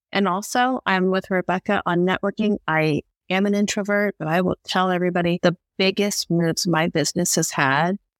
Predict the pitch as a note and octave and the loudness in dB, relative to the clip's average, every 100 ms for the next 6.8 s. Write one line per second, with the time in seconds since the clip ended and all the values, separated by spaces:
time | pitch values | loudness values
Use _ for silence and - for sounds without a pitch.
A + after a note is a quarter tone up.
0 | _ _ _ - F3 - - D#3+ D#3+ - | _ _ _ 0 0 0 -2 0 0 0
1 | F3 E3 D#3 D#3 - D3+ D3 D3+ D3+ A#2 | 0 2 2 0 0 0 0 0 0 0
2 | C#3+ - D#3 - C#3+ C3+ A#2 B2+ - - | -2 -2 -2 0 2 2 0 -2 -6 -4
3 | E3 D3+ - _ _ _ _ - F3+ F3 | 0 0 -2 _ _ _ _ -6 -2 0
4 | F3 E3 - D#3+ D#3 D#3 D3 D#3 D3+ - | 2 0 0 -2 0 -2 0 0 0 0
5 | C#3 D3 D3+ - - E3 F3 D#3+ - - | 0 2 0 -2 -4 0 2 0 0 -2
6 | - - - - - - C3 - | 0 0 0 -4 -8 -2 0 0